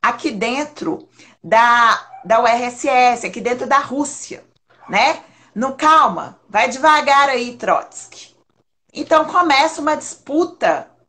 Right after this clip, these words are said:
entre os dois pra ver quem vai tomar o poder na Rússia, da União Soviética nesse momento. E quem acaba ganhando essa disputa é o Stalin, né? Ele acaba se tornando aí,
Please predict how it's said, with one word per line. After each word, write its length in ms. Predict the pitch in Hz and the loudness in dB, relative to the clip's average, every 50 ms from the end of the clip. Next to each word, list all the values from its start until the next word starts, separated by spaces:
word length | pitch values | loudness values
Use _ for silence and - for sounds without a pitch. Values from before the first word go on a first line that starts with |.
| _ _ _ _ _ _ _ | _ _ _ _ _ _ _
entre 320 | 254 285 269 - 320 311 | -4 -4 -2 -2 -2 -2
os 160 | 285 240 196 | -2 -4 -4
dois 400 | 175 190 196 196 208 240 240 - - | -2 0 0 0 0 -2 -4 -8 -4
pra 180 | - 339 330 | 0 0 2
ver 140 | 294 285 285 | 2 2 0
quem 140 | 285 294 277 | -2 -2 -4
vai 140 | 277 277 277 | -2 -4 -2
tomar 320 | - 294 277 262 247 254 | -2 -2 0 2 2 2
o 60 | 254 | 0
poder 560 | 254 - 190 190 190 185 185 180 180 - - - - _ _ _ _ _ _ _ _ _ _ _ - - _ _ - | 0 0 0 2 2 2 0 -2 -2 -4 -6 -10 -18 _ _ _ _ _ _ _ _ _ _ _ -20 -20 _ _ -2
na 140 | 165 196 196 | -2 -2 0
Rússia, 520 | 202 240 277 311 302 - - 170 - - - | 0 -2 -2 -2 -4 -4 -4 -6 -6 -6 -4
da 140 | - 170 175 | -4 -2 -2
União 280 | 185 185 202 202 202 214 | -2 -2 -2 0 -2 -2
Soviética 560 | 220 247 226 262 262 262 269 277 277 - 247 | -2 -4 -2 0 2 2 2 2 -2 -6 -6
nesse 220 | 220 208 196 - 233 | -6 -6 -8 -6 -4
momento. 460 | 196 190 185 180 147 113 - - _ _ _ _ - - - - | -4 -2 -2 -4 -6 -8 -12 -18 _ _ _ _ -20 -20 -12 -12
E 80 | - | -12
quem 220 | - - 330 330 349 | -6 -2 0 0 0
acaba 400 | 349 - - 269 247 220 254 254 | 0 0 2 0 2 2 2 2
ganhando 460 | 240 254 240 220 214 233 262 277 277 | 2 2 0 0 0 -2 -2 -2 -2
essa 200 | 254 - 240 214 | -4 -4 -6 -8
disputa 840 | 185 - - - _ 277 294 330 330 330 - 185 - - - - _ _ _ _ _ _ _ | -8 -10 -14 -14 _ 0 2 2 2 0 -2 -4 -4 -4 -6 -14 _ _ _ _ _ _ _
é 140 | - 277 262 | 2 2 2
o 60 | 254 | 2
Stalin, 540 | 277 - - - 302 262 208 175 170 165 - - - _ _ _ _ _ _ _ _ _ _ _ _ _ _ - | 0 -4 -2 0 2 2 2 0 -2 -6 -12 -16 -20 _ _ _ _ _ _ _ _ _ _ _ _ _ _ -2
né? 280 | 175 196 240 262 262 - | 0 2 2 0 0 -4
Ele 160 | 226 233 247 | -4 0 0
acaba 360 | 247 247 247 269 254 254 262 | 0 0 0 -2 -2 -2 -2
se 180 | 269 - 294 277 | -4 -6 -10 -8
tornando 640 | - - 302 302 285 262 226 233 240 262 285 285 | -2 2 2 2 2 0 -2 -2 0 0 0 0
aí, 460 | 277 226 202 202 233 269 311 320 - | 0 -2 -2 -4 -4 -6 -8 -8 -10